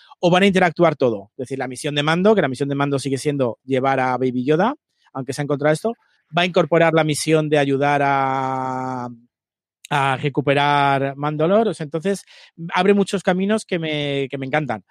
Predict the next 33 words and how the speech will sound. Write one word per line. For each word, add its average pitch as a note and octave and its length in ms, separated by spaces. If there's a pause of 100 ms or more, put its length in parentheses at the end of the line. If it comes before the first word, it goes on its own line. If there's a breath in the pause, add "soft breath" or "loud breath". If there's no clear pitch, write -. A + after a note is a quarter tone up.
(160)
Pero F3 220
yo D#3 160
creo D3+ 160
que C#3+ 880
Mando D3+ 320
sigue C#3 180
teniendo C#3 300
claro D3 240
que C3+ 100
su B2 140
camino, E3 460 (280)
el A#2 360
camino C#3+ 340
que C#3+ 60
él C#3 60
tiene C#3 200
que C3+ 80
seguir C#3 180
haciendo, D3+ 480 (240 loud breath)
es C3+ 160
el D3 140
de C3+ 360
llevar C3+ 220
a C3+ 60
Yoda, D3 260
que D3 80
es B2+ 80
la C#3 80
misión C3 300
que C3+ 80
se - 80
ha B2 40
autoimpuesto. A2 880